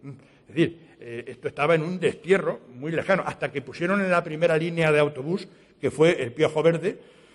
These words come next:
eh, y que, eh, unía este barrio con, con el centro de Albacete. Eh, y luego, al mismo tiempo,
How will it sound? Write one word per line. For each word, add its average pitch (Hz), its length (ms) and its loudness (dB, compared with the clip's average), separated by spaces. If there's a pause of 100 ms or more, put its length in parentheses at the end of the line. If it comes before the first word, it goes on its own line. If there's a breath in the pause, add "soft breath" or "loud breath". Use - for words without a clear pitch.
(220 soft breath)
eh, 156 340 4
y 165 120 -2
que, 185 340 4
eh, 156 340 0
unía 156 420 0
este 165 220 0
barrio 185 420 0
con, 143 360 -4
con 139 220 -8
el 120 60 -6
centro 127 300 -8
de 123 80 -2
Albacete. 117 480 0 (840 soft breath)
Eh, 147 760 4 (1160 loud breath)
y 185 100 -2
luego, 196 220 6
al 196 80 4
mismo 175 240 0
tiempo, 220 480 -4